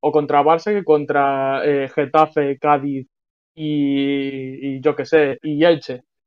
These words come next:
Entonces, tampoco me parece que haya que estar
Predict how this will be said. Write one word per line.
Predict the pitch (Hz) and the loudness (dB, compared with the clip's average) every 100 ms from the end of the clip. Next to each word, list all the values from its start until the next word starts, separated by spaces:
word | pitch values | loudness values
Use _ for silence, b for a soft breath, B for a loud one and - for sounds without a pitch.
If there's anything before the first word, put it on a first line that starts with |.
| _ | _
Entonces, | 143 151 143 139 _ _ _ _ _ _ | -4 -2 -2 -6 _ _ _ _ _ _
tampoco | 127 135 180 170 | -8 -4 -2 -2
me | 143 | -2
parece | 139 135 139 135 139 135 135 135 135 - | -2 -4 -4 -4 -4 -4 -6 -6 -8 -6
que | |
haya | 139 135 | -4 -4
que | 135 139 | -6 -8
estar | 139 135 | -8 -16